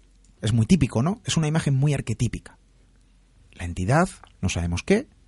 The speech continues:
la energía, que parece tirar de las sábanas, que parece mover objetos. ¿Es común este tipo de sucesos?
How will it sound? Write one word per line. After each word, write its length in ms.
la 100
energía, 640
que 100
parece 320
tirar 280
de 80
las 140
sábanas, 720
que 120
parece 240
mover 260
objetos. 480
¿Es 120
común 440
este 220
tipo 260
de 80
sucesos? 480